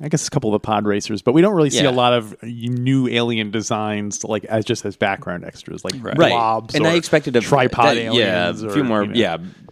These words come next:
Speaker 2: really weird background aliens.
Speaker 1: Yeah.
Speaker 3: Yeah.
Speaker 2: I do love that. This is a good thing to me about the prequels, uh, is I like how much it expanded the palette of Star Wars of, like, the size and shape of aliens.
Speaker 1: Yes.
Speaker 2: That we,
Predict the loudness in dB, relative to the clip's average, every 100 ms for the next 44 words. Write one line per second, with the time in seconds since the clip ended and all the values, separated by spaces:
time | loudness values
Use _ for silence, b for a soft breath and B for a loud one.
0 | -12 -2 0 2 2 0 0 -4 -4 -8
1 | -10 -8 -10 -10 -10 -4 -2 -2 -2 2
2 | 2 2 0 0 0 0 -4 -6 -2 0
3 | 0 0 -2 -4 -6 -10 -14 -20 -16 -8
4 | -6 -4 -6 -6 -10 -8 -10 -10 -12 -14
5 | _ -8 -6 -4 -6 -10 -18 _ -4 -4
6 | -4 -6 -2 -2 -2 -4 -6 -6 -8 -12
7 | -10 -10 -8 -10 -8 -8 -6 -6 -6 -6
8 | -12 _ _ _ _ -6 -4 -4 -8 -6
9 | -4 -4 -8 -10 -10 -12 b b b -10
10 | -8 -4 -2 -2 -4 -8 -12 -10 -10 -10
11 | -12 -8 -8 -10 -16 -18 -20 _ _ -8
12 | -6 -2 -2 -2 -4